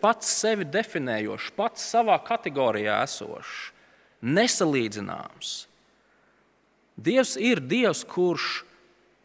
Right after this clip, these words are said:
ir un vienmēr būs. Bet tā nav visa Dieva atbilde.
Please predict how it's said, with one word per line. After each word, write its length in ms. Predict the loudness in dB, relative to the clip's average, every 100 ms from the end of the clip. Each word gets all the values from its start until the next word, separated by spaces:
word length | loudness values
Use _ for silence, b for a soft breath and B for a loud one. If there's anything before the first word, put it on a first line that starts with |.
| _ -4
ir 220 | 0 0
un 100 | 0
vienmēr 480 | -2 -4 -4 -4 -6
būs. 680 | -4 -4 -4 -8 -14 -16 -20 _ _ _ _ _ _ _ _ _ _ _ _ _ _ _ _ _ _ _ _ _ -10
Bet 160 | -8 0
tā 140 | 2
nav 160 | 4 2
visa 280 | 0 -2 -4
Dieva 320 | -2 -2 -2
atbilde. 480 | -2 -4 -10 -12 -18